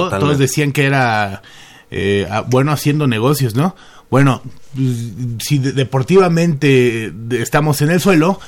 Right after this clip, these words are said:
Speaker 2: pues a lo mejor en negocios sí se brinda, ¿no? No, no es ni bueno ni para una cosa ni para otra cosa. Ya es, eh, acaba el partido, eh, contra Cruz Azul y ya, ya estuvo bueno de siempre irte a casa con el sabor amargo, ¿no? Con,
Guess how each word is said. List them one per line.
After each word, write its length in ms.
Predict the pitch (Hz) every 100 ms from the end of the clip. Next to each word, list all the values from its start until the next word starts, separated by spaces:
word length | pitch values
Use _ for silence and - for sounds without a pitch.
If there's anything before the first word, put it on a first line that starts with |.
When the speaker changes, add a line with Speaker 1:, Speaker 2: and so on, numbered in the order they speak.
| -
Speaker 2:
pues 120 | 104
a 60 | 123
lo 80 | 113
mejor 260 | 113 143
en 60 | 147
negocios 600 | 120 127 139 139 110 - 202
sí 160 | 131
se 120 | 135 113
brinda, 360 | 131 135 110
¿no? 160 | 120 139
No, 180 | 120 123
no 160 | 120 127
es 120 | 127
ni 200 | 127 113
bueno 280 | 110 139 123
ni 140 | 113
para 220 | 95 107 120
una 280 | 180 143
cosa 380 | 165 175 202 196 - - - -
ni 120 | 113
para 220 | - 107
otra 220 | 120 113
cosa. 260 | 92 110 101
Ya 260 | 113 131 147
es, 260 | 147 - - - - - 104
eh, 320 | 107 110 107
acaba 280 | 110 131 147
el 100 | 165
partido, 480 | 117 113 131 139 247 233 - _ -
eh, 300 | 107 104 101
contra 240 | 110 101
Cruz 200 | 95 104 101
Azul 540 | 98 117 131 151 151
y 340 | 107 107 98 107
ya, 160 | 117
ya 160 | 123 135
estuvo 320 | 135 156 147
bueno 280 | 135 135 139
de 220 | 113 95
siempre 460 | 92 131 123 139 123
irte 300 | 120 110 135
a 280 | 113 101 85
casa 360 | 117 120 143 131
con 200 | 110 101
el 80 | 98
sabor 280 | 107 113 123
amargo, 400 | 107 120 117 104
¿no? 200 | 120 135
Con, 340 | 110 104